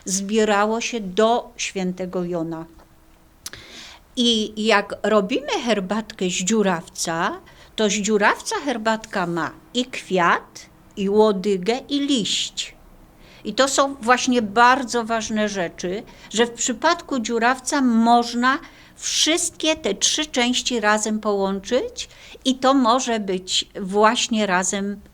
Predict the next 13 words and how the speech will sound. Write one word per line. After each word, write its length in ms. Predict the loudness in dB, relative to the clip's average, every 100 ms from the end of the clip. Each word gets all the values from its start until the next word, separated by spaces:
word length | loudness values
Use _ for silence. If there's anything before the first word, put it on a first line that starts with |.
| -12
zaparzone 1000 | -2 4 4 4 0 2 2 2 2 -2 -4 -16 -20 -10
i 140 | -6 -4
ta 200 | 2 2
herbatka 640 | 2 -2 -2 -2 -4 -6
cała 380 | -4 -2 0 0
pita. 440 | -2 -10 -8 -10 -10 -10 2
Ale 440 | 6 6 4 0 -2 -10 -20 -8
już 180 | -4 -2
dziurawca 600 | 0 2 2 2 0 -2
nie 180 | 0 0
można 360 | -4 -4 -4
na 120 | -2 -2
przykład 420 | -4 -2 -2